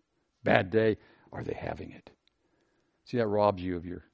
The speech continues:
joy and peace. Okay, let's go to another one. Money. Well, money. You, you, if you're doing well, you're ignoring the news. You know, it's a good way to be peaceful is ignore the news. But anyway, by the way, just by the way, um,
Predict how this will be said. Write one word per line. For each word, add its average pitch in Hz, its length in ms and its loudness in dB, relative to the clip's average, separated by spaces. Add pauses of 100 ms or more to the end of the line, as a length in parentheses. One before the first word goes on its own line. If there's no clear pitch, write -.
(140)
joy 85 160 -6
and 73 100 -10
peace. - 280 -10
Okay, 226 220 8
let's 180 160 6
go 185 100 6
to 165 80 8
another 170 240 4
one. 69 140 -10 (260)
Money. 170 360 4 (240)
Well, 104 200 -10
money. 143 280 2 (1400)
You, - 200 -10
you, 101 200 -10 (1120)
if 98 120 -8
you're 90 140 -10 (180)
doing 107 240 4
well, 98 160 2
you're 80 300 -4
ignoring 98 420 -2
the 80 80 -10
news. 87 400 -4 (560)
You - 100 -10
know, 62 160 -12
it's 71 280 -10
a 92 60 -12
good - 220 -12
way 104 140 2
to 85 60 -2
be 87 100 -4
peaceful 90 400 -8
is 69 60 -12
ignore 76 280 -6
the 71 60 -8
news. 73 340 -10
But 82 120 -12 (140)
anyway, 92 380 -4 (320)
by 131 260 6
the 110 100 0
way, 120 480 8 (100)
just 90 200 -10
by 107 200 2
the 98 80 -4
way, 101 320 0 (600)
um, 95 300 0